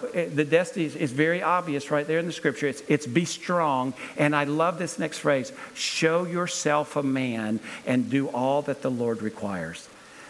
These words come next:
This is another message for another day. But if we want to define what it means to be a man, it's right here. "Show yourself a man and do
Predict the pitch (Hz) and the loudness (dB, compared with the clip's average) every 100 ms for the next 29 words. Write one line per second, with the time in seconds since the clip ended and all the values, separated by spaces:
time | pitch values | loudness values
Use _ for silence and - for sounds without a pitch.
0 | - 160 202 160 147 151 175 185 185 175 | 0 2 2 2 2 4 2 2 2 2
1 | 170 - 101 92 - - - - 151 139 | 2 -2 -4 -6 -14 -16 -20 -4 2 2
2 | 127 127 139 156 165 151 147 139 113 87 | 4 4 4 2 0 0 2 2 -2 -4
3 | - - - - 139 139 147 135 160 190 | -10 -12 -4 4 4 4 2 2 4 4
4 | 202 208 202 - - 190 180 139 131 135 | 2 -2 -2 -2 2 4 4 2 0 2
5 | 135 165 185 160 165 175 156 143 - 135 | 2 2 2 0 0 2 0 0 -2 0
6 | 151 147 135 147 139 127 - 139 - 131 | 2 2 2 0 0 -2 -2 -2 0 2
7 | 143 143 139 131 107 - - - - - | 4 4 0 0 -2 -8 -8 -4 -2 4
8 | 175 185 214 208 214 226 220 - 196 196 | 6 6 4 2 2 2 -2 2 2 2
9 | - - 180 175 170 160 139 117 120 131 | 0 2 2 2 0 0 0 0 0 0
10 | - - - - 147 143 123 156 180 143 | -4 -16 -8 0 2 2 0 0 2 2
11 | 127 131 | 2 -2